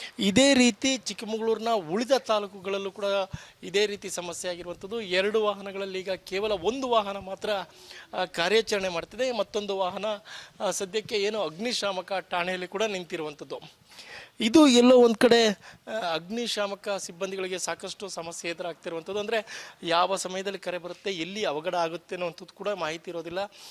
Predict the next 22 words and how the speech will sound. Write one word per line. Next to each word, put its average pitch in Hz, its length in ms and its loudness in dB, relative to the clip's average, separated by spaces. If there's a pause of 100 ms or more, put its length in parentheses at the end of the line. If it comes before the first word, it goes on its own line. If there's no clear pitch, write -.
(220)
ಈಗಾಗಲೇ 196 280 6
ಅತಿ 202 240 8
ಹೆಚ್ಚು 208 440 6
ಅರಣ್ಯ 202 260 2
ಪ್ರದೇಶಗಳಲ್ಲಿ 185 640 -8
ಕೂಡ 226 160 -6
ಅಗ್ನಿ 190 360 -4
ದುರಂತಗಳು 170 380 -8
ಕೂಡ 208 160 -8
ನಡೀತಿದೆ. 160 400 -8 (540)
ಹೀಗಾಗಿ 247 320 -2
ಇವರು 240 460 -4
ತೆರಳಿ 214 540 -2
ಒಂದೇ 208 400 0
ವಾಹನದಲ್ಲಿ, 196 720 -4 (420)
ಆ, 175 120 -2
ಬೆಂಕಿಯನ್ನು 247 640 -2
ನಂದಿಸಲಿಕ್ಕೆ 208 520 -8
ಸಾಕಷ್ಟು 185 440 -8
ಕಷ್ಟ - 300 -8
ಕೂಡ 190 220 -6
ಆಗ್ತಿರುವಂಥದ್ದು. 160 760 -6